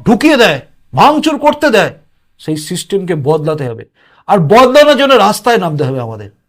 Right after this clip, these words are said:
একবার নয়, দুবার নয়, বারবার লাগাতার সবাই মিলে নামতে হবে, সবাই মিলে এই আন্দোলন করতে হবে, কারণ এই আন্দোলন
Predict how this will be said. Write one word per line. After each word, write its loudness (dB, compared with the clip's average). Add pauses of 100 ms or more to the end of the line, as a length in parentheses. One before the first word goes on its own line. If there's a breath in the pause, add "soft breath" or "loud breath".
(840)
একবার -2
নয়, -6 (920)
দুবার 2
নয়, -6 (340)
বারবার 6 (240)
লাগাতার 0 (520 soft breath)
সবাই 4
মিলে 0
নামতে -4
হবে, -10 (300)
সবাই 2
মিলে 0
এই 2
আন্দোলন -6
করতে -10
হবে, -8
কারণ -6
এই -6
আন্দোলন 0